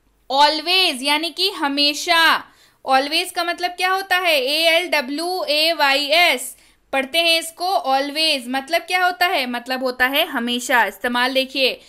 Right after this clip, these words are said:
"Always do good to others।" हमेशा दूसरों का भला करे। जी हाँ, हमें हमेशा दूसरों का भला करना चाहिए। "Always do good to others।" क्लियर है? बढ़ते हैं आगे। Frequently, frequently यानी कि बार बार।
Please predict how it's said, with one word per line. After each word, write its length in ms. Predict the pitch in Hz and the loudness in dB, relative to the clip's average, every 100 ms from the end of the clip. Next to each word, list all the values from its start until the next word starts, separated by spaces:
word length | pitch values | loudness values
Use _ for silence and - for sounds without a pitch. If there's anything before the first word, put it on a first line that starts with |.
| - _ - | -20 _ 0
"Always 500 | 269 294 320 381 381 | 0 0 -2 -2 -2
do 280 | 269 339 370 | -6 -6 -6
good 260 | 262 320 320 - | -6 -8 -8 -8
to 100 | 359 330 | 0 0
others।" 380 | 285 339 320 247 - - | 4 4 4 2 -8 -12
हमेशा 540 | 233 233 233 285 311 | -10 -10 -8 -2 -2
दूसरों 440 | 311 254 254 262 254 | -2 -10 -8 -8 -6
का 260 | 226 294 | -4 -4
भला 360 | 277 269 254 294 | -4 -4 -2 -2
करे। 380 | 302 311 294 247 | 0 -2 -2 -6
जी 220 | 254 269 | -8 -4
हाँ, 380 | 285 277 240 - - - | 0 0 0 -10 -20 -10
हमें 220 | 262 269 | -6 -4
हमेशा 540 | 285 277 339 392 339 339 | -4 -2 -4 -2 0 0
दूसरों 380 | 302 285 330 | -2 -8 -6
का 160 | 339 349 | 0 0
भला 300 | 349 311 330 | 0 0 0
करना 320 | 339 330 339 | 0 -2 -2
चाहिए। 560 | 339 339 339 330 240 - _ _ - | -2 -2 0 0 0 -6 _ _ 0
"Always 480 | 262 269 269 311 285 220 | 2 2 2 0 0 -4
do 240 | 254 320 | -4 -4
good 240 | 254 254 247 - | -4 -6 -6 -10
to 180 | 254 254 233 | -6 -4 -4
others।" 460 | 220 208 - - - | -4 -6 -6 -14 -4
क्लियर 360 | 320 359 370 370 | 2 4 4 6
है? 340 | 370 403 - _ 240 | 6 4 -2 _ -2
बढ़ते 300 | 269 269 320 | -2 0 0
हैं 140 | 311 | 0
आगे। 360 | 285 247 220 202 - 330 | 0 0 -4 -8 -12 -4
Frequently, 760 | 349 349 370 370 370 339 320 - _ _ _ _ _ _ _ - | -4 -2 -2 -2 -2 -6 -6 -6 _ _ _ _ _ _ _ -6
frequently 880 | 349 370 392 330 330 339 330 349 349 | 0 2 0 0 0 0 -6 -6 -4
यानी 280 | 277 269 311 | -2 -4 -6
कि 220 | 302 349 | -8 -8
बार 580 | 294 190 214 226 220 214 | -8 -8 -4 -2 -2 -4
बार। 580 | 190 247 330 320 202 | -4 0 2 2 0